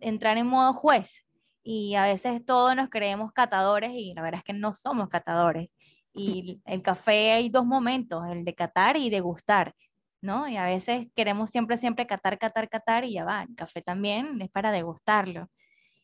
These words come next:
Speaker 1: Y eso, humildad y re-, y honestidad, me encantó, Paul. <laughs> Me encantó esta entrevista.
Speaker 2: <laughs> Qué dicha, vale. Sí, te fijo,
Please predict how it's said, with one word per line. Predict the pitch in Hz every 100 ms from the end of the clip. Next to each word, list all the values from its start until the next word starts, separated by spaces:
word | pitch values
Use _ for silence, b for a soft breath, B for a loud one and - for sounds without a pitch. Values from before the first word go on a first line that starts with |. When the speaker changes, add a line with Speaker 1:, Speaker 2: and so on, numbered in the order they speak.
| _
Speaker 1:
Y | - 208
eso, | 240 233 214
humildad | 196 190 185 190 202
y |
re-, | 220 226 240
y | 233 208 196
honestidad, | 196 190 - 185 180 160
me | 175
encantó, | 180 170 165 165 165 -
Paul. | 165 156 196 _
<laughs> | 233 185
Me | 202
encantó | 226 226 220 285
esta | 381 453
entrevista. | 427 294 262 240 - 180 185 _ _ _ _ _ _ _ _ _ _ _ _ _ _ _
Speaker 2:
<laughs> | - - - - _ _ _ _
Qué | -
dicha, | 113 113 110 110 92
vale. | 92 101 98 95
Sí, | - 120 120
te | 110 107
fijo, | 110 107 120 117 117 104